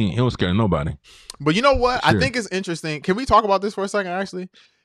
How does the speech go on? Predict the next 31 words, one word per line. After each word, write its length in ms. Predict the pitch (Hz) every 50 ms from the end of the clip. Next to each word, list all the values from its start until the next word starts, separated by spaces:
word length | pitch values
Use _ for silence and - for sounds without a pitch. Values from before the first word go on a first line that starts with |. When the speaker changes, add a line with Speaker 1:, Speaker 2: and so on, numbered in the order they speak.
| _ _ _
Speaker 2:
I 100 | - 160
Speaker 1:
What? 80 | 196 170
Speaker 2:
think 120 | - -
it's 140 | 240 240 190
interesting 540 | 180 180 170 175 160 - - 147 139 131 127
that 200 | 127 120 113 101
they, 240 | 135 127 123 120 117
that 220 | 113 123 120 110 -
they, 200 | 127 127 123 120
uh, 480 | - 120 117 113 110 107 107 104 104 107 - _ _ _ - 180 -
<clears throat> 120 | - - - 147 180 156 123 98 85 _ _ _ _ _ _ _ _ _ _ _ _ _ _ _ _ _ _ _ _ _ _ _ _ _ _ _ _ _ _ _ _ _ _ _ _ _ _ _ _ _ _ _ -
is 160 | 120 110 -
Formula 360 | - - 139 147 139 131 123
One 200 | 120 131 135 123
an 80 | 113 -
athlete 340 | 117 127 131 - 127 110
sport? 340 | - - - 143 143 113 - -
What? 300 | - - 440 539 539 508 - -
Hold 180 | - - 135 127
on. 220 | 110 95 90 92 101
We 100 | 127 165
gonna 120 | 170 156
come 160 | 135 - 135
back 140 | 123 117 113 -
to 60 | 110
that 120 | 104 101 -
question. 340 | 113 98 92 - - 85 - _ _ _ _ _ _ -
Speaker 1:
Yes, 300 | 131 131 127 127 120 120
it 80 | 110
Speaker 2:
Um, 60 | 110
Speaker 1:
is. 280 | 101 - - - - -